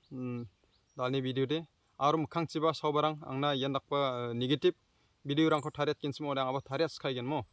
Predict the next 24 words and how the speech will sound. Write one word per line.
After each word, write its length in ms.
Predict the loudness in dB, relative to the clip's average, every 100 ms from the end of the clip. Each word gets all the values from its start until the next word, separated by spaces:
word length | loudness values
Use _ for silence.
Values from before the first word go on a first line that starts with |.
| _ _ -10
Tariat 240 | -4 -4
taigen, 240 | -2 -2 -4
tariat 280 | -4 -4 -2
taigen. 280 | -4 -6 -10 -16 _ -20 -8
Di 160 | -4
bang 200 | 2 2
ama 160 | 2 0
mung 160 | -2 -2
saluba 560 | -4 0 2 2 2
ansingni 400 | -2 -6 -4 -6 -8 _ _ -4
pa 120 | -4
saleng 240 | -2 -4
ko 120 | -2 -2
di 80 |
matnang 320 | -4 -4 -4 -2
nari 200 | -2 -2
bazawa. 400 | 0 2 2 -2 _ _ _ -12
Eh, 160 | -8 -2
jerangan 480 | 2 2 2 -2 -6 -6
una 200 | -4 -4
support 280 | -4 -6 -2
kai 280 | -2 0 -2
angni 280 | -2 0
ni, 100 | -2